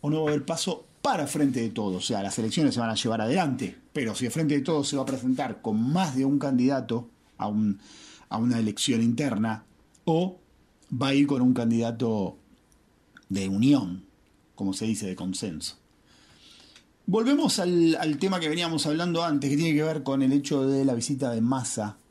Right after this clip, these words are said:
a China, y que tiene un significado muy, muy fuerte. No solamente el hecho de la necesidad de ver si puede traer dinero,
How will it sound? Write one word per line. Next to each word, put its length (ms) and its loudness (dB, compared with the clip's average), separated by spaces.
a 180 -6
China, 480 2
y 140 -2
que 420 -4
tiene 180 2
un 60 4
significado 500 2
muy, 560 2
muy 180 2
fuerte. 600 -2
No 120 4
solamente 460 2
el 80 2
hecho 240 0
de 160 2
la 200 4
necesidad 640 2
de 80 2
ver 160 0
si 140 -2
puede 240 -2
traer 300 -2
dinero, 540 0